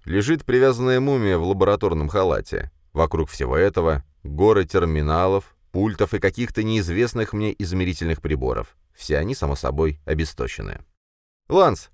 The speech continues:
подключи нас к сети", — скомандовал я. "Надо понять, где тут информация". "Будет сделано!" С этими словами сэр Ланселот запустил свой дендрит, теперь оснащенный какой-то иглой,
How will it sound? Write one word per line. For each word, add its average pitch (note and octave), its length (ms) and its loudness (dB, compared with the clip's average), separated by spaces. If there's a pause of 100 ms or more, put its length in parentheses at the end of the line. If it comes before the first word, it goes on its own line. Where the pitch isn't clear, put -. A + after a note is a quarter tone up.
подключи F#3+ 400 -2
нас C#3+ 220 2
к - 60 -14
сети", — E2 540 -4
скомандовал D2+ 520 0
я. B1+ 280 -6 (140)
"Надо C3 240 2
понять, E3 400 2
где G#2 300 2
тут C3+ 160 -2
информация". G2+ 840 0 (640)
"Будет G2+ 440 4
сделано!" G#2 720 4 (180)
С - 60 -16
этими C#2 220 -6
словами D#2+ 460 -2
сэр F#2 220 0
Ланселот F#2 580 0
запустил F#2+ 540 0
свой F#2+ 300 0
дендрит, D#2+ 720 -2
теперь A2+ 240 -2
оснащенный G#2 540 0
какой-то F#2 480 0
иглой, E2+ 440 0